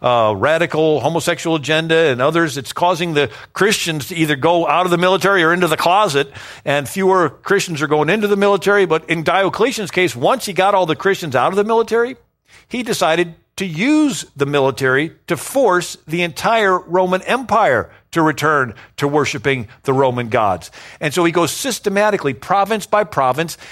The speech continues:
tearing down churches, burning the scriptures, uh, cutting out their tongues, boiling them alive. It goes on for thirty years. And, uh, the Christians pray,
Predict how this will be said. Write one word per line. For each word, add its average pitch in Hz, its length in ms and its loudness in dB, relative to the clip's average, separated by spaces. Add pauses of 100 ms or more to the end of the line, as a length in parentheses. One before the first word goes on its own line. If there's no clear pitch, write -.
(200)
tearing 190 340 2
down 196 240 2
churches, 165 480 -2 (260)
burning 180 420 2
the 214 80 2
scriptures, 170 680 -2 (320)
uh, 135 160 2
cutting 180 340 -2
out 180 120 -2
their 202 100 0
tongues, 160 300 -2
boiling 160 280 2
them 180 100 0
alive. 156 280 2
It - 80 -4
goes 226 200 0
on 214 140 2
for 208 140 0
thirty 208 360 -2
years. 202 580 -2 (760)
And, 147 400 -2
uh, 131 140 2
the 127 160 -4
Christians 170 400 -4
pray, 214 460 2